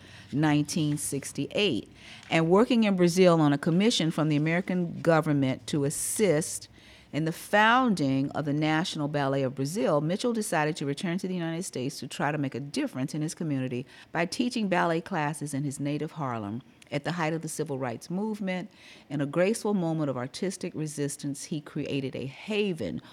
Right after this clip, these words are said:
for dancers of all colors who craved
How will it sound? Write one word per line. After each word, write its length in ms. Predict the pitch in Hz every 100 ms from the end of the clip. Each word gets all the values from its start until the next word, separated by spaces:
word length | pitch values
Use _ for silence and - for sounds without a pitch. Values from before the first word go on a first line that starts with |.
| - -
for 220 | - 143
dancers 640 | 131 147 151 151 143 131 139
of 180 | 135 -
all 340 | - 226 247 226
colors 560 | - 170 127 123 135
who 180 | - 139 -
craved 540 | - 208 202 202 -